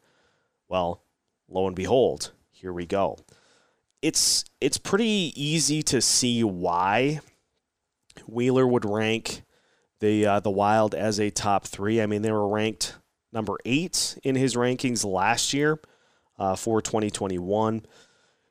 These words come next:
You've got the likes of, uh, Matt Boldy, who is his top-ranked prospect in the Wild system, who is coincidentally tearing it up at the N H L level right now. So obviously, uh, a prospect that is ready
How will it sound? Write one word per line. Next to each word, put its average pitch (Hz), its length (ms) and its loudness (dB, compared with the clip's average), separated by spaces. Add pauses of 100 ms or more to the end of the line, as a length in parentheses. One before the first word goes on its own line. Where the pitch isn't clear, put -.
You've 131 160 -2
got 151 140 6
the 147 100 2
likes 131 540 4
of, 117 500 4
uh, 107 200 4
Matt 113 280 -2
Boldy, 123 540 0 (260)
who 110 140 -4
is 107 140 0
his 107 200 -2
top-ranked 127 760 0
prospect 120 580 0
in 117 60 -2
the 117 60 0
Wild 107 340 2
system, 117 560 -2 (140)
who 107 300 -2
is 101 560 -2 (100)
coincidentally 110 760 -2
tearing 135 420 0
it 107 120 0
up 113 260 0
at 107 160 -6
the 110 100 -4
N 104 120 -4
H 101 180 -4
L 95 140 0
level 95 280 -2
right 87 240 -10
now. 85 360 -4 (500)
So 104 220 0
obviously, 101 800 0
uh, 92 100 0
a 92 160 -4
prospect 98 560 -4
that 95 80 -4
is 90 160 -6
ready 92 500 -2